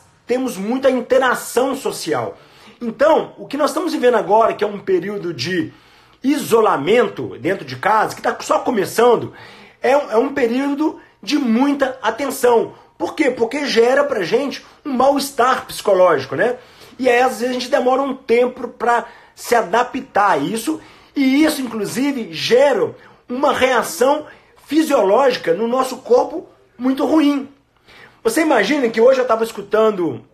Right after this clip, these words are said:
um vídeo de um médico que tá num congresso aqui em Orlando, nos Estados Unidos. Eu vou colocar ele no meu stories daqui a pouco, tá bem? O que que ele disse?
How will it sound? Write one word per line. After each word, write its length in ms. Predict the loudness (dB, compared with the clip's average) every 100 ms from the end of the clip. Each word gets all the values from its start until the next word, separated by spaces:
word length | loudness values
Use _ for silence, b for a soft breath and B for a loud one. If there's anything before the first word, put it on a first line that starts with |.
| -10
um 140 | -8
vídeo 520 | -2 0 0 -2 -8 -10 b b b
de 160 | -6 -2
um 40 |
médico 540 | 2 4 4 0 -4 -8
que 80 |
tá 140 | -2 0
num 100 | 0
congresso 680 | -2 2 2 2 0 -8 -14 b b b b b
aqui 320 | -4 -2 -2
em 200 | 0 2
Orlando, 460 | 0 2 0 0 -2
nos 140 | -8
Estados 300 | -4 -2 -2
Unidos. 340 | -2 -2 -4 -6 B B
Eu 60 |
vou 140 | 0 2
colocar 420 | 0 2 4 4
ele 240 | 4 2
no 80 | 0
meu 200 | 2 0
stories 520 | 0 -2 2 2 2 -2
daqui 260 | -4 0
a 60 | 0
pouco, 380 | 2 0 -2 -6
tá 100 | -2
bem? 280 | 0 -2 -8 B B B B B B
O 60 | -6
que 160 | -4 -2
que 100 | 0
ele 140 | -2
disse? 540 | -2 -4 -4 -8 -14